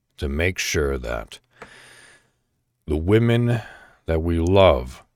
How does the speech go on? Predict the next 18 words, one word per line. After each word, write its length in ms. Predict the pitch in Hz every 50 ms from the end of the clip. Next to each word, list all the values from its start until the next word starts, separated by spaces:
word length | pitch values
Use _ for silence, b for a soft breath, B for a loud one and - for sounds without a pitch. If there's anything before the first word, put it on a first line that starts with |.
| _ _ _ _ _ -
our 120 | - -
friends, 880 | - - - - 110 107 101 85 69 64 62 60 - - - - - - _ _ -
our 160 | 67 65 65
family, 760 | - - - - 80 73 67 62 62 - - - - - _ _ _ _ _ _ _ _ _ _ _ _ _ _ _ _ _ _ _ _ _ _ _ _ _ _ _ _ _ _ _ _ _ _ _ _ _ _ _ _ _ _ _ _ _ _ _ _ _ _ _ _ _ _ _ _ _ _ _ _ _
the 160 | - - 69 69
women 460 | 69 73 78 78 73 67 62 60 55
are 280 | 58 60 62 62 65 - _ -
taken 320 | - - 71 64 60 62
care 280 | - - 73 67 60 58
of. 220 | 62 - - - _ _ _ _ _ _ _ _ _ _ _ _ _ _ _ _
Because 400 | - - 69 - 67 64 64 -
this 840 | 78 78 73 64 62 - - - - - - - - - - - - _ _ _ _ _ _ _ _ _ _ _ _ _ _ _
is 200 | - 78 76 73
not 260 | 73 76 73 71 67
right. 320 | 58 64 64 64 60 53 - _ _ _ _ _ _ _ _ _ _ _ _ _ _
Because 360 | - 76 - - 78 73 69
what's 480 | 76 76 73 73 71 - - - - -
next? 720 | 73 65 62 57 - _ - - - - - - _ -